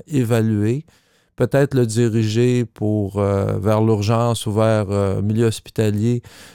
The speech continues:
euh, qu'on s'en s'ass-, que l'on s'assure avec un gaz qu'il n'y ait pas, euh, d'acidose métabolique. Et, euh,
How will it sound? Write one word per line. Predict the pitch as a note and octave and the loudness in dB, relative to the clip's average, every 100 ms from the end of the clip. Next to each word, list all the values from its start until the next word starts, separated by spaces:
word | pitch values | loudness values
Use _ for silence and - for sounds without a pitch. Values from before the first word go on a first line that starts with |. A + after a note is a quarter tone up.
| - | -8
euh, | A2 G2+ G2 | -4 -2 -2
qu'on | - G#2 | -2 -2
s'en | A2 A2 | -2 -2
s'ass-, | - A2 - - - - | -2 -4 -6 -12 -14 -14
que | - | -4
l'on | A2 A2 | 0 0
s'assure | - A2+ - C3+ A#2 | 0 -2 2 0 2
avec | G#2 G#2 | 0 0
un | A2 G#2 | 0 2
gaz | A2+ A#2 A#2 A2 | 2 2 2 0
qu'il | - A2 | -4 -2
n'y | A2 | 0
ait | G#2 | 0
pas, | - A#2+ A#2 | 2 2 2
euh, | A#2+ G2 | -2 -2
d'acidose | G#2+ - - G#2+ A2 A2 G2+ - A#2+ | -4 -6 -2 0 0 -2 -2 -4 -4
métabolique. | G#2+ G#2 F#2+ F#2 G2 - - _ _ - - _ - | -4 -2 -2 -4 -4 -10 -20 _ _ -20 -20 _ -4
Et, | A#2 A#2 A2 | 0 2 4
euh, | G#2+ G#2+ | 4 2